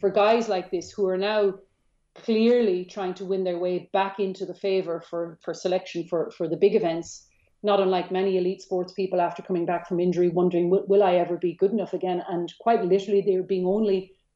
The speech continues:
one way to find out. It seems that he's also trying to, I think for himself, to try to recoup something from what was a very serious injury and trying to see,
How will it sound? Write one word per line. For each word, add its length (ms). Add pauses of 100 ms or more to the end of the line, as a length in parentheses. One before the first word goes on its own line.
(100)
one 420
way 180
to 140
find 340
out. 300 (600)
It 160
seems 340
that 100
he's 140
also 320
trying 360
to, 200
I 60
think 240
for 120
himself, 600
to 100
try 300
to 500
recoup 480
something 420
from 120
what 120
was 120
a 40
very 220
serious 460
injury 280
and 100
trying 320
to 260 (300)
see, 600